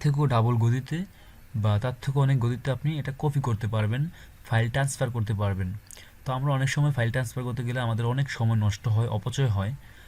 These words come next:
তো আমাদের সময়ের অ-, এখন বর্তমান যুগে দেখা যায় যে আমাদের সময়ের অনেক মূল্য। তো আমরা অনেক সময় এই ধরনের সমস্যায় পড়ে থাকি বা বড় বড় ফাইল ট্রান্সফার করতে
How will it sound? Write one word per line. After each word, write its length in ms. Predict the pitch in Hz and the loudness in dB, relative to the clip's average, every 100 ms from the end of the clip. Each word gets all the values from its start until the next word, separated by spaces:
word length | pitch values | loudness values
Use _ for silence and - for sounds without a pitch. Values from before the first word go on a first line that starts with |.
| - - | -16 -2
তো 40 | |
আমাদের 340 | 117 113 123 139 - | 0 2 2 0 2
সময়ের 280 | 110 117 | 2 2
অ-, 120 | 117 110 | 0 0
এখন 220 | 110 123 117 | -2 2 2
বর্তমান 460 | 104 101 131 135 139 143 143 123 | 4 2 0 0 2 2 2 0
যুগে 280 | 123 131 143 120 | 0 0 2 2
দেখা 180 | 113 117 | 2 2
যায় 120 | 113 | 2
যে 60 | 117 | 2
আমাদের 280 | 110 107 113 | 2 0 0
সময়ের 260 | 113 110 110 | 0 2 2
অনেক 200 | 113 117 107 | 2 2 4
মূল্য। 220 | 104 107 104 165 - - - - - | 4 4 0 -4 -12 -20 -20 -20 -4
তো 80 | 127 | -2
আমরা 140 | 127 135 | 2 0
অনেক 180 | 127 117 | 0 0
সময় 180 | 135 127 | 0 2
এই 60 | 113 | 2
ধরনের 300 | 110 110 110 107 | 2 2 2 0
সমস্যায় 480 | - 107 107 127 107 | 0 2 2 2 0
পড়ে 140 | 113 | 0
থাকি 220 | 120 117 107 | 0 0 0
বা 160 | 95 95 92 101 - - - | 2 0 -2 -6 -14 -18 0
বড় 140 | 113 123 | 2 4
বড় 120 | 143 | 2
ফাইল 220 | 139 127 123 | 2 0 0
ট্রান্সফার 340 | 127 117 123 | -2 -2 -2
করতে 180 | 117 113 | -2 0